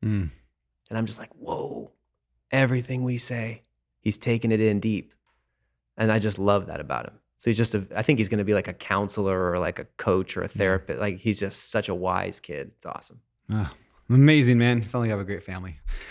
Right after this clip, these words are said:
Speaker 2: Awesome family.
Speaker 1: All right, let's shift to the three, two, one pivot. So these are three, uh, quick questions. One is your three pivot books. So books that change the direction of your life. Two pivot people. So two people have changed your life. And one pivot quote. So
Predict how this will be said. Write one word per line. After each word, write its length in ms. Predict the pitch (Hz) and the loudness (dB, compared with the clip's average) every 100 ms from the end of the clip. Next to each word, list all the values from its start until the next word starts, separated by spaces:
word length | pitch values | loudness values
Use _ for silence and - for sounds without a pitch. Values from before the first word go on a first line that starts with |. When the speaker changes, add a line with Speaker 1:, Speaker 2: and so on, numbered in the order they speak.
| - | -4
Speaker 2:
Awesome 260 | 76 - - | -2 -2 -8
family. 240 | 65 67 | -12 -2
Speaker 1:
All 80 | - | 4
right, 140 | 135 - - | 4 2 4
let's 180 | 175 196 | 6 8
shift 240 | - 247 - | 6 6 6
to 120 | 226 | 8
the 160 | 190 | 8
three, 300 | 170 - 185 | 6 8 8
two, 220 | 196 - 185 | 8 8 8
one 260 | 160 156 | 10 8
pivot. 420 | - 147 120 95 | 8 6 6 4
So 160 | - 113 | 2 4
these 180 | 120 131 | 6 6
are 100 | 127 | 6
three, 720 | - - 123 131 160 185 165 | 4 4 6 8 8 6 4
uh, 200 | - 127 | 2 2
quick 180 | 123 135 | 4 4
questions. 380 | 135 117 117 101 | 6 6 6 6
One 180 | 127 139 | 6 6
is 180 | 117 - | 4 2
your 440 | 117 120 117 - _ _ _ _ | 4 6 6 2 _ _ _ _
three 300 | - 131 165 | 4 8 8
pivot 460 | 165 - 151 120 | 6 4 6 4
books. 320 | 101 107 85 - | 4 2 0 -4
So 140 | 107 | -4
books 280 | 92 131 - | 4 4 4
that 100 | 104 | 0
change 220 | - 117 | 4 4
the 60 | 120 | 4
direction 320 | 117 110 120 | 4 2 2
of 20 | |
your 100 | 117 | 2
life. 260 | 95 107 - _ - - _ - | 2 -2 -6 _ -20 -20 _ -6
Two 220 | - 151 | 4 6
pivot 420 | 147 143 123 - | 6 4 4 0
people. 560 | - - 156 - 90 131 | -6 -2 -2 0 -2 -2
So 140 | - - | -6 -10
two 160 | - | -6
people 260 | 107 131 113 | -2 0 0
have 100 | 98 | 0
changed 220 | 98 95 | 0 0
your 100 | 95 | 0
life. 200 | 95 98 - | 0 -2 -2
And 280 | 107 104 | 0 2
one 220 | 104 110 117 | 4 4 2
pivot 340 | - 104 - | 2 0 -2
quote. 460 | - 101 85 - - - - | -4 -2 -2 -6 -18 -20 -20
So 60 | - | -10